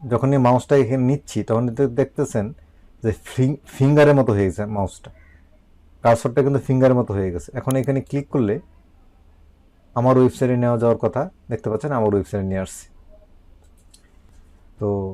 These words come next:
এই তো ব্যাকলিংক ক্রিয়েট করা হয়ে গেছে, একটা আর্টিকেল সাবমিট করে ব্যাকলিংক। এখন এটাকে ইন্সপেকশন করে আপনি আরও ডিটেলস দেখতে পাবেন।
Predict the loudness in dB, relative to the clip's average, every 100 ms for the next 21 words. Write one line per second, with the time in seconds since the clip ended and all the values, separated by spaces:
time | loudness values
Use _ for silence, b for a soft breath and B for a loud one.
0 | -14 _ -10 -6 0 4 4 2 -2 -2
1 | -2 0 2 2 0 -2 0 0 0 -2
2 | -4 -4 -6 -4 -2 0 0 -6 -12 -10
3 | -8 -2 0 0 -4 -10 -4 -4 0 0
4 | 0 -2 -6 -8 -8 -8 -6 -4 -4 -4
5 | -8 _ _ _ _ _ _ -8 -6 -4
6 | -2 -2 -4 -10 -4 0 2 0 0 0
7 | 0 0 -2 -4 -6